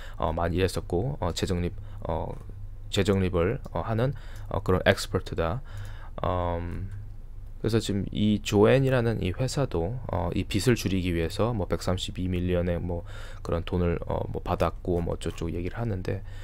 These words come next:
어, 여기서도 지금 앨릭스 파트너, 아까 말씀드렸죠? 앨릭스 파트너에 누가 있었습니까? 엑스, 앨릭스 파트너 출신이,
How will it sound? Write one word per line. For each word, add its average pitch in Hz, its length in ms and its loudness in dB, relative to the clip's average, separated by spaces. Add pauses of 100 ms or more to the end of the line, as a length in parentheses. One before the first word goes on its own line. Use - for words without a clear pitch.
(280)
어, 85 180 -2
여기서도 92 460 0
지금 - 380 0
앨릭스 95 360 6
파트너, 85 480 -2
아까 - 180 2
말씀드렸죠? 98 600 0 (100)
앨릭스 92 280 4
파트너에 90 760 2
누가 90 200 4
있었습니까? 87 640 0 (340)
엑스, - 280 0
앨릭스 104 320 6
파트너 101 400 2
출신이, 107 600 0